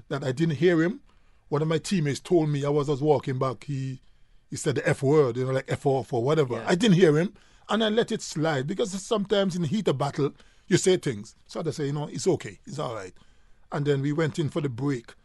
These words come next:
Speaker 1: And after I came back out, I bowled him a couple of deliveries and he kept missing. And then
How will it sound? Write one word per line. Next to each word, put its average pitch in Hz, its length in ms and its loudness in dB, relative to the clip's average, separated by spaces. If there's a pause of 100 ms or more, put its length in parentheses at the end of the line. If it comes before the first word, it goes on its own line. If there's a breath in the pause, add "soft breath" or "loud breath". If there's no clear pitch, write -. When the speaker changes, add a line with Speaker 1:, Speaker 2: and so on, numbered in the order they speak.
(340)
Speaker 1:
And 135 140 -6
after 165 260 -4
I 165 80 -2
came 151 320 -4
back 127 160 -6
out, 139 260 -2 (640 soft breath)
I 120 60 -12
bowled 160 240 -2
him 165 60 -2
a 160 60 -6
couple 160 220 -6
of 131 60 -4
deliveries 139 420 -4
and 139 140 -4
he 127 40 -6
kept - 220 -10
missing. 139 440 -2
And 139 120 -4
then 135 220 -4